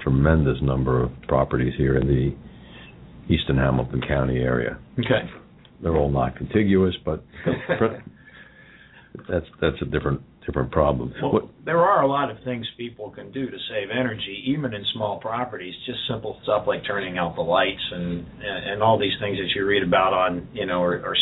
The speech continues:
Speaker 2: see the commercials. The question is getting people to buy into it. And often when the people that are using the electricity aren't the ones paying for it, uh, they have less interest in trying to, to do something about it. So this
Speaker 1: Mm-hmm.
Speaker 2: is another problem with,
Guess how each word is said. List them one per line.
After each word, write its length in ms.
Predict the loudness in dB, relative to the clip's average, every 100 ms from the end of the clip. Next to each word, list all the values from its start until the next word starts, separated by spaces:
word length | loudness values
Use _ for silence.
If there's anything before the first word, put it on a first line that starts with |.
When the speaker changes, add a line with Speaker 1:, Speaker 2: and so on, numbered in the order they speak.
| 2
Speaker 2:
see 100 | 0
the 80 | -4
commercials. 560 | 0 2 2 2 -2
The 60 | -2
question 420 | 0 2 0 -4
is 80 | -6 -6
getting 260 | -8 -10
people 320 | -12 -12 -8 -8
to 40 |
buy 300 | -4 -4 -2
into 420 | -4 -8 -10 -12
it. 120 | -12 -8
And 100 | 2
often 580 | 2 2 0 -6 -8 -14 -20 -20 -20 -10
when 420 | -8 -6 -8 -12 -14 -12
the 100 | -10
people 360 | -6 -4 -4
that 100 | -4
are 100 | -4
using 360 | -2 0 0 -2
the 60 | -6
electricity 760 | -6 -4 -4 -4 -4 -8 -8 -4
aren't 300 | 0 0 -2
the 60 | -10
ones 260 | -6 -6 -6 -2
paying 320 | 0 0 -2
for 300 | 0 2 2
it, 100 | 0 -6 -18 -18 -18 -18 -14
uh, 180 | -12 -2
they 140 | 2 4
have 140 | 6
less 180 | 4 4 2
interest 300 | 2 0 -4
in 100 | -6 -6
trying 360 | -4 -4 -4
to, 220 | -6 -8 -10 -12
to 80 | -4
do 100 | 2 2
something 340 | 2 -4 -8 -12
about 320 | -8 -8 -8
it. 100 | -12 -4
So 60 | 4
this 100 | 4 6
Speaker 1:
Mm-hmm. 180 | 4
Speaker 2:
is 60 | 2
another 260 | 0 0 0
problem 460 | -4 -6 -6 -8
with, 160 | -8 -10